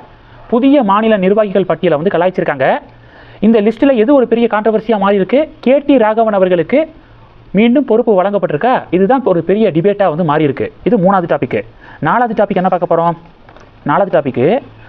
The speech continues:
டொனால்ட் ட்ரம்ப் இருக்கார்ல, அவர் ஏழு இந்திய நிறுவனங்களுக்கு தடை விதிச்சிருக்காரு. எதுக்காக தெரியுமா?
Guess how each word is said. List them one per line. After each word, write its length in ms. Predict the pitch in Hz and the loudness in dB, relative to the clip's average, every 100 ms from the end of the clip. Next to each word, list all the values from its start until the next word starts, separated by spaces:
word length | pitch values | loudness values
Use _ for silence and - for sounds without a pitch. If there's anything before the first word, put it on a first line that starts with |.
| - 139 | -10 -2
டொனால்ட் 340 | 185 254 254 | 0 2 0
ட்ரம்ப் 200 | 214 214 | 0 0
இருக்கார்ல, 400 | 262 226 240 160 110 - - - | 0 0 0 -2 -4 -16 -10 -4
அவர் 320 | 165 220 165 | 0 0 2
ஏழு 380 | 214 285 294 202 | 2 4 2 2
இந்திய 300 | 220 254 220 | 4 4 2
நிறுவனங்களுக்கு 520 | 202 220 190 165 226 | 2 0 0 -2 0
தடை 220 | 170 202 | -2 -2
விதிச்சிருக்காரு. 540 | 175 170 156 139 104 - - - | -2 -2 0 -2 -4 -12 -20 -4
எதுக்காக 300 | 165 214 208 | -2 0 0
தெரியுமா? 400 | 190 156 202 208 | 0 0 0 0